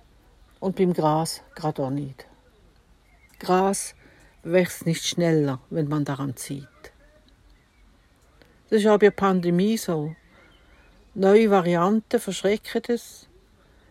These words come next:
Viele von uns sehen das Ende von dieser Pandemie an, ich auch.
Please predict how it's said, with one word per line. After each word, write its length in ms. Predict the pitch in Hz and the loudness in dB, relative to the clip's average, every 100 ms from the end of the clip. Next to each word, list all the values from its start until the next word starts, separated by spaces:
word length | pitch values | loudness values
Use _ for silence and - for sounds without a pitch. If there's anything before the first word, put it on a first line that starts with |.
| _ _ _ | _ _ _
Viele 320 | - - 220 233 | -8 0 0 2
von 200 | 214 202 | 4 4
uns 500 | 208 214 - - - | 4 0 -4 -8 -12
sehen 380 | - 202 180 180 | -2 4 4 4
das 200 | 160 - | -2 -4
Ende 440 | - 196 208 208 | 2 2 2 0
von 140 | 196 185 | -2 0
dieser 180 | 180 | 0
Pandemie 800 | 170 - 165 160 156 160 165 170 170 _ _ _ - _ _ _ | -2 -2 -2 0 -2 -2 -2 -4 -8 _ _ _ -20 _ _ _
an, 460 | - 156 190 247 269 - _ | -4 -2 2 2 0 -2 _
ich 200 | - 165 | -6 -4
auch. 360 | 147 147 185 233 | -2 -2 -2 -4